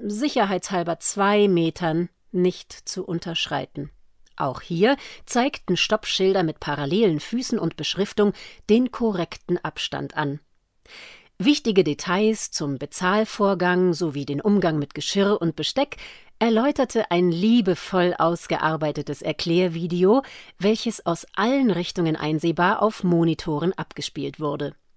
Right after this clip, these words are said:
Bitte beachten Sie die Hinweise in unserem Corona-Lehrfilm. In der Hauptrolle der Facility Manager. Und sah er nicht tatsächlich ein wenig aus wie Johnny Depp?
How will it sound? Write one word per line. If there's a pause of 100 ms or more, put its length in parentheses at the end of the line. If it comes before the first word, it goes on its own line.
(380)
Bitte
beachten
Sie
die
Hinweise
in
unserem
Corona-Lehrfilm. (800)
In
der
Hauptrolle (280)
der
Facility
Manager. (720)
Und
sah
er
nicht
tatsächlich
ein
wenig
aus
wie
Johnny
Depp?